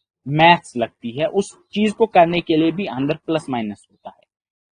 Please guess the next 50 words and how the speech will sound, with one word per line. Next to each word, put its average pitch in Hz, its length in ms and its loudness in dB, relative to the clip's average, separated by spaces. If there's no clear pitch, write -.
पता 196 160 8
नहीं 226 140 2
ये 202 60 4
आपको 190 220 2
कितना 190 280 0
अजीब 151 320 0
लगेगा, 139 340 0
लेकिन 190 340 -2
this 165 280 -4
is - 360 -16
the 120 80 -8
reality। 92 520 -10
जब 165 160 4
आप 254 180 4
type 165 320 6
करते 196 240 0
हो 220 60 -2
ना, 349 80 0
आप 185 240 2
लिखते 220 300 0
हो, 143 180 -2
for 175 100 4
example, 175 240 -2
आपने 175 200 -2
word 156 320 0
फाइल 147 420 0
open 143 240 -4
किया 170 200 -4
and 147 120 -2
you 143 80 -6
started 135 320 -2
writing 120 420 -4
A 123 120 -4
B 123 40 -10
C 117 280 -10
D 117 140 -4
whatever, 101 300 -8
जो 113 100 -10
भी 107 100 -8
अपने 107 240 -10
नाम 104 200 -12
कुछ 120 240 -12
भी 107 60 -8
लिख 101 180 -10
रहे 98 100 -8
हो, 98 60 -2
आपने 107 220 -4
एक - 140 -12
document 107 480 -4
बनाया 101 220 -16